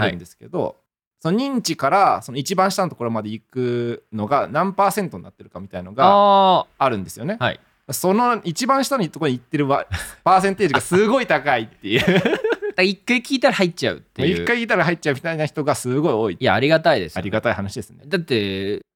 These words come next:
Speaker 2: こうやってね、長野県の、あの、
Speaker 1: はい。
Speaker 2: この山の中に引きこもってたら、こんなにも多くのこう同業者の方と付き合えないというか、
Speaker 1: うん。
Speaker 2: コンタクト取れないわけですから。
Speaker 1: 取れないですもん。だってもうカナダでも聞いてる人もいるし、沖縄で聞いてる人もいるしみたいな。
Speaker 2: 沖縄びっくりしましたね。
Speaker 1: 沖縄びっくりしましたね。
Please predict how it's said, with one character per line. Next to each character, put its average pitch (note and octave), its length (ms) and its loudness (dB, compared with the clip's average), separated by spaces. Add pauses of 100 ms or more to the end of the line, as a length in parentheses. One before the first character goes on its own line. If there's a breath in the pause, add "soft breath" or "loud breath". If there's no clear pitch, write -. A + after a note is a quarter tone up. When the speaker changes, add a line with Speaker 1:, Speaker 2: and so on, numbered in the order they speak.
(160)
Speaker 2:
こ C3 120 -2
う C3+ 40 4
や C#3+ 60 4
っ C#3 40 0
て D#3 120 -8
ね、 D#3+ 160 2
長 A2+ 220 -2
野 A2+ 120 -4
県 G#2+ 300 -4
の、 G#2+ 440 -2
あ - 80 -6
の、 G#2+ 60 2
Speaker 1:
は F#2+ 60 0
い。 - 20 -8
Speaker 2:
こ G#2 140 -8
の G2+ 80 -6
山 G2 240 -4
の A2 80 -4
中 G#2 160 -6
に E2+ 80 -6
引 - 80 -14
き - 120 -20
こ G#2 120 -10
も G2+ 100 -4
っ F2+ 60 -8
て - 60 -18
た E2+ 80 -8
ら、 D2+ 60 -8
こ F3+ 200 0
ん G3 160 4
な G#3 100 4
に G3 80 2
も A#2+ 220 -4
多 A2+ 60 -4
く - 120 -20
の - 100 -20
こ - 120 -14
う - 20 -14
同 A2 140 -2
業 A2 120 -4
者 F#2+ 120 -12
の C#2+ 80 -18
方 F#2 180 -14
と - 180 -20
付 - 140 -20
き C3 100 -2
合 B2 100 2
え A#2 40 -2
な F#2+ 100 -4
い B1+ 100 -10
と - 80 -20
い - 60 -20
う - 60 -20
か、 - 300 -8
Speaker 1:
う G#2+ 40 0
ん。 G#2 140 0
Speaker 2:
コ D3+ 100 0
ン B2+ 60 -4
タ G#2 80 -4
ク - 60 -16
ト - 80 -20
取 - 180 -2
れ - 20 4
な C#3 120 2
い - 20 -4
わ B1+ 80 -4
け C#3+ 60 0
で G#3+ 60 2
す - 20 2
か - 0 -
ら。 - 0 -
Speaker 1:
取 - 0 -
れ - 0 -
な B3 60 2
い - 20 2
で A#2 60 0
す - 60 -10
も C#2 60 -4
ん。 - 20 -4 (140)
だ G3 60 2
っ - 40 0
て C#3 80 -6
も A#2+ 120 -2
う G#2 40 -10
カ - 140 0
ナ A3+ 100 2
ダ A#2+ 120 0
で F2+ 100 -10
も G2 60 -16
聞 A2 160 -12
い G#2 40 -12
て A2+ 100 -10
る G2+ 40 -8
人 - 140 -18
も F2+ 80 -16
い F2+ 60 -16
る F#2+ 40 -20
し、 - 100 -20
沖 A#2+ 220 -4
縄 G3 140 4
で F3 80 0
聞 - 80 -4
い D#3 40 -4
て E3 60 -8
る D3+ 60 -4
人 B2+ 100 -14
も F#2+ 80 -12
い - 20 -14
る G2 80 -14
し - 120 -14
み F#2+ 80 -18
た - 60 -16
い - 20 -8
な。 B2 40 -2
Speaker 2:
沖 E3+ 220 -4
縄 A#3+ 260 4
び A#3+ 100 -2
っ - 60 -10
く - 140 -2
り B3+ 60 2
し - 80 2
ま D#3 80 4
し - 80 -6
た G#2+ 80 -2
ね。 - 20 0
Speaker 1:
沖 E2+ 60 -4
縄 D#3+ 80 2
び D3+ 80 2
っ - 20 -16
く F3 60 0
り - 40 -4
し - 60 -8
ま - 60 -12
し - 60 -18
た - 60 -20
ね。 - 120 -20